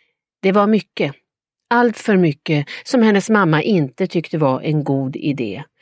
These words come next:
och Julie hade för länge sedan slutat lyssna. "Jag är fullkomligt bekymmerslös", sa hon högt och lyckligt för sig själv, medan hon virade in en illgrön mugg i tidningspapper.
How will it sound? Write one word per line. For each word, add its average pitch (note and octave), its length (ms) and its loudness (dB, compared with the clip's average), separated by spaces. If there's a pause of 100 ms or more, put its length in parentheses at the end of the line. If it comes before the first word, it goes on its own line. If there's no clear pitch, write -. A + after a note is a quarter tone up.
(280)
och F3+ 120 -2
Julie D#3 560 0
hade C#3+ 240 -4
för D3+ 160 -4
länge D3+ 420 0
sedan A2+ 280 -12
slutat C3 460 -8
lyssna. C#3 460 -12 (1300)
"Jag B3+ 320 4
är B3+ 120 4
fullkomligt B3+ 800 2
bekymmerslös", E3+ 920 -2 (360)
sa C3+ 160 -4
hon C3+ 140 -4
högt - 440 -10 (100)
och A#3 100 2
lyckligt A#3 460 -2
för F#3+ 120 -12
sig F3 140 -4
själv, C3+ 380 -4 (420)
medan A#3+ 280 2
hon A3+ 160 4
virade A3 380 4
in E3+ 160 4
en E3 140 2
illgrön D#3 800 2
mugg E3 320 0
i D#3 240 -6
tidningspapper. E3 880 -8